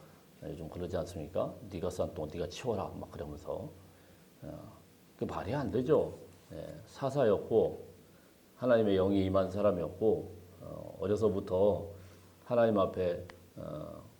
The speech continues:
구별된 나시린으로 살았던 삼-, 삼손인데, 뭐 여기까지 쭉 읽어보는 스토리에 뭐 하나님께서,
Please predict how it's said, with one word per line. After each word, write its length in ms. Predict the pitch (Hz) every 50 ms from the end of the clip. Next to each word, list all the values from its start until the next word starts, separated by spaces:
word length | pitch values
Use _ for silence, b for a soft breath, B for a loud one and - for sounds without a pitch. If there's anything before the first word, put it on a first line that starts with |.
| - -
구별된 960 | - - 120 120 104 107 131 123 120 117 104 104 104 110 117 117 113 - - -
나시린으로 760 | 87 82 90 90 - - - 143 139 143 135 127 117 120 123
살았던 420 | 127 127 107 101 92 - 98 98
삼-, 240 | 98 - 107 107 104
삼손인데, 1160 | 98 - 107 98 98 - - 117 120 117 - 139 117 90 76 76 - 117 127 110 101 - - - - B B B B B B B B B B B B -
뭐 180 | 139 147 160 131
여기까지 580 | 101 107 113 127 123 - 151 143 135 143 -
쭉 120 | - - - - - - - - - - - -
읽어보는 560 | 147 139 139 139 151 147 127 131 127 127 123
스토리에 800 | 123 - - - 156 151 135 123 113 113 113 110 104 87 95 - -
뭐 360 | 85 92 98 107 113 110 110 -
하나님께서, 1000 | - 156 165 170 165 160 151 143 123 - 127 110 - 123 113 113 110 107 -